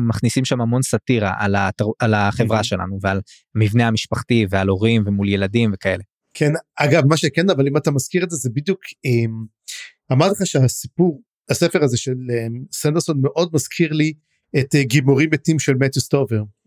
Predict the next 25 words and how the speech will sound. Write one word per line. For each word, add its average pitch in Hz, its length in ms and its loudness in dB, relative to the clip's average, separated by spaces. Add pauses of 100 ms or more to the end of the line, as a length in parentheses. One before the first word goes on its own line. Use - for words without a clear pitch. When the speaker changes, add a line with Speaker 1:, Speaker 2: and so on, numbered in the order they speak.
(140)
Speaker 2:
אני 135 160 4
לא, 147 160 2 (160)
לא 175 160 2
חושב 180 180 -4
שהרבה 151 280 -2
מכירים 147 380 -4 (420)
את 139 120 0
הסדרה 135 420 0
הזאת, 147 200 -4
היא 180 80 0
סדרה 139 280 0
נהדרת, 123 540 -2 (460)
של 139 240 2
ארבעה 135 320 2
ספרים, 131 420 -2 (680)
שמספרת 165 640 0
גם, 180 160 0
כי 170 100 -6
סיפרתי 156 300 -2
לך 135 100 -6
שבעצם, 151 520 -2
אה, 139 120 0 (220)
מגלים 147 380 0
מימד 151 380 2
מקביל, 160 460 0